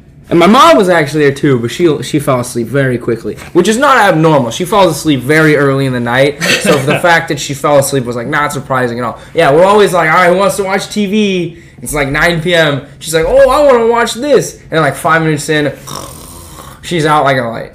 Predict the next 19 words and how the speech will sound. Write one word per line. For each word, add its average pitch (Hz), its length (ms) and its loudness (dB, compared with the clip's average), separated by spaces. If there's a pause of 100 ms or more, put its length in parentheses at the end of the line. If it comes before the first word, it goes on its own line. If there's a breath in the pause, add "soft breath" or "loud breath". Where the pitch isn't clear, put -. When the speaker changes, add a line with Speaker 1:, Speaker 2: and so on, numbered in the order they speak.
(120)
Speaker 1:
Oh, 135 200 -2
Speaker 2:
She'll 240 180 2
Speaker 1:
man. - 20 0
Speaker 2:
do 247 160 2
well 190 260 4
at 165 120 -4
those 139 380 -4
retirement 131 520 -6
homes, 113 300 -12
like 117 120 -12
the - 80 -18
four 139 240 -4
o'clock 127 400 -6
dinners, 127 380 -6
you 135 80 -6
know? 131 280 -8
Speaker 1:
Yeah, 165 340 0
exactly, 143 600 -4
exactly. 113 640 -6